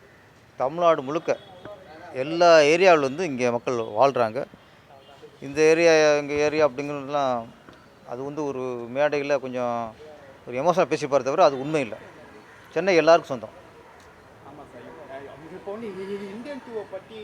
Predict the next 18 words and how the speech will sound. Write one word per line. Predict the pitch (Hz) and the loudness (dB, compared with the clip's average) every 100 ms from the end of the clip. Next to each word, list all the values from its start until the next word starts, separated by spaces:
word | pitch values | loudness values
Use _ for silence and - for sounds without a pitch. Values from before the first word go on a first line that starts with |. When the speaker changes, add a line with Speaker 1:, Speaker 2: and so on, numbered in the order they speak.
| 196 175 165 | -18 -18 -16
Speaker 2:
ஏகப்பட்ட | 185 196 185 180 | -16 -16 -18 -18
ரிவ்யூ | 165 151 190 190 | -20 -20 -20 -18
வந்து | 160 147 - - - | -18 -20 -20 -20 -20
பாசிட்டிவா | 170 175 - 208 180 | -18 -18 -16 -14 -14
வருது, | 170 196 160 | -14 -16 -16
நெகட்டிவா | 151 165 170 170 151 | -20 -20 -18 -14 -14
வருது. | 120 113 123 - - | -16 -20 -20 -20 -20
ஆனா | 208 220 185 185 170 165 165 | -16 -16 -16 -20 -20 -20 -20
மோஸ்ட்லி | 185 247 247 262 240 | -18 -18 -18 -20 -18
வந்து | 196 190 226 220 196 - | -20 -20 -16 -14 -16 -20
ப-, | 156 | -20
ப-, | 151 | -16
படம் | 165 185 220 | -14 -14 -14
ஆரம்பிச்ச, | 196 226 214 - 202 226 185 | -14 -16 -18 -18 -18 -18 -16
அஹ், | 160 165 165 | -14 -12 -10
அடுத்த | 170 - 202 | -12 -14 -18
செகண்டே | 190 190 202 202 | -18 -20 -16 -16
வந்து | 180 185 208 190 160 | -16 -16 -14 -14 -18